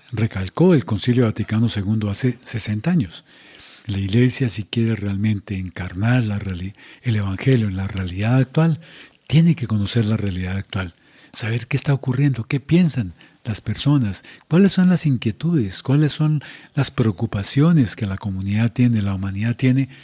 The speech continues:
para poder ayudar desde el evangelio a encontrar sentido. Entonces aquí se está haciendo ese proceso de sínodo, de caminar juntos. Y caminar juntos tiene que empezar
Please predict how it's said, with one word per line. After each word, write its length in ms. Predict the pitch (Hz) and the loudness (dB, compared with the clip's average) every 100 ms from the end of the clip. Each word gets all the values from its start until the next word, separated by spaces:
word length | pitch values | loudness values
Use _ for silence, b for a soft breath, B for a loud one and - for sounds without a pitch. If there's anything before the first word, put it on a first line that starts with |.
| B - | B -4
para 240 | 131 113 | -2 0
poder 220 | 117 123 | 0 2
ayudar 420 | 147 123 120 123 | 2 2 2 2
desde 220 | 98 90 92 | 0 -8 -6
el 80 | |
evangelio 580 | 104 147 160 151 135 143 B B - | -2 0 0 0 0 0 B B -6
a 60 | 113 | -6
encontrar 460 | 98 95 101 107 | -4 -8 -4 -4
sentido. 480 | 107 104 - 92 85 _ B B B B | -2 -6 -6 -12 -12 _ B B B B
Entonces 460 | 117 101 107 - 131 | -10 -4 -4 -2 -2
aquí 420 | 117 - 127 147 B B | -2 0 0 0 B B
se 160 | - 120 | -8 -6
está 240 | - 117 | -2 0
haciendo 400 | 120 - 131 131 | 0 2 2 2
ese 160 | 120 131 | 0 -2
proceso 580 | - 101 104 107 - 120 b b b b | -2 -6 -2 -2 -2 -8 b b b b
de 120 | 107 | -4
sínodo, 460 | 98 185 156 107 101 | 2 4 4 2 0
de 160 | 107 - | -2 -2
caminar 480 | 113 110 117 147 | -4 -2 0 0
juntos. 480 | - 170 151 - - | 0 -2 0 -4 -6
Y 80 | 147 | -2
caminar 380 | 156 156 170 180 | 0 2 2 0
juntos 340 | 185 170 165 | -2 0 -2
tiene 240 | 170 170 170 | 0 0 0
que 100 | 170 | 0
empezar 400 | 170 156 160 | 0 0 -2